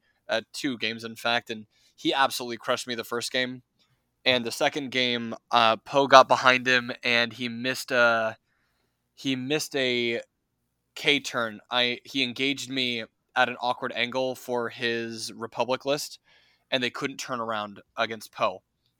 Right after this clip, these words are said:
And Poe basically came up behind and was like, "Cool, that's, uh, one shot on a, on a Z-, on a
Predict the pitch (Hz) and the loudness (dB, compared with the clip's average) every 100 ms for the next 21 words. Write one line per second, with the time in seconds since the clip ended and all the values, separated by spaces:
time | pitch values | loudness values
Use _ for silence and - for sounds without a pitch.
0 | - 120 139 127 123 - 127 - 123 113 | -8 -6 -2 -2 -2 -4 -6 -6 -6 -6
1 | 110 117 120 120 120 123 113 226 147 117 | -2 -2 -2 -4 -4 -4 -2 2 2 2
2 | 110 - 123 120 - - 120 117 131 185 | -2 2 4 4 2 2 2 2 0 -2
3 | 151 - 123 110 - 120 117 110 107 107 | -2 0 0 -2 -6 -6 -6 -8 -10 -14
4 | _ _ _ _ _ _ _ _ 123 123 | _ _ _ _ _ _ _ _ -4 -2
5 | 113 123 120 120 113 113 | -4 -6 -4 -4 -4 -6